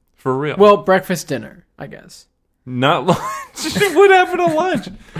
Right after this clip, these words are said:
Speaker 1: Pretend you're not working that day.
Speaker 2: So cinnamon, I feel like, cinnamon sugar, you can, like, sweets, I feel like, are a morning
Speaker 1: Mm-hmm.
Speaker 2: thing, like pastries, donuts, cinnamon toast. I can have that in the morning, and then it's like an evening dessert.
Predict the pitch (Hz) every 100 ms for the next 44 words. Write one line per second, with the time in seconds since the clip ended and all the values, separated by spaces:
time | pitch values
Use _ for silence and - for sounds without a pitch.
0 | 190 208 165 165 233 240 262 262 220 180
1 | 170 143 117 92 87 - - - 262 208
2 | - 311 277 240 226 185 220 214 185 175
3 | - 214 214 190 - 175 165 156 156 160
4 | 160 151 - 196 185 - - 233 247 247
5 | 190 - 190 165 156 147 135 143 160 170
6 | 180 160 165 160 127 - 151 139 - 147
7 | 135 135 131 131 127 123 - - 147 127
8 | 123 139 127 131 - 156 143 151 151 135
9 | 143 135 139 151 170 165 _ _ _ -
10 | 170 165 151 156 147 135 143 135 131 123
11 | 127 139 156 170 -